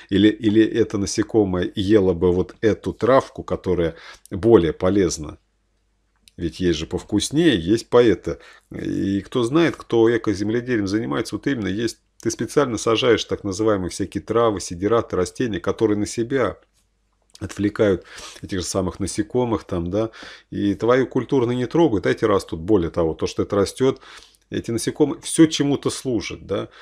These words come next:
И вот в той же самой земле возьмите, кто там червей, наоборот, у-, даже умудряется, додумается убивать, кто какие-то там личинки там или ещё что-то, э,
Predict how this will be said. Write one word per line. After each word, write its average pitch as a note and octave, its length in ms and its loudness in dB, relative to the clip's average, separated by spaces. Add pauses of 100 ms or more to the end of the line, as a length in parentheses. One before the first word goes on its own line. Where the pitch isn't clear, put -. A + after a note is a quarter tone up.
(300)
И F#2+ 160 -2
вот G#2 220 0
в - 100 -20
той C#3+ 140 4
же B2+ 100 0
самой B2+ 320 0
земле A2+ 320 0
возьмите, E2+ 580 -4
кто - 240 -8
там A2+ 220 -2
червей, G#2+ 400 2
наоборот, F2 480 -2
у-, E2+ 80 -8
даже E2 340 -6
умудряется, E2 600 -6
додумается E2 520 -6
убивать, E2 300 -2
кто - 140 -4
какие-то - 300 -6
там A#2 160 -2
личинки A#2 640 -4
там A2+ 300 -2
или A2 100 0
ещё A2+ 240 -2
что-то, G#2 480 -6 (440)
э, D3 280 -8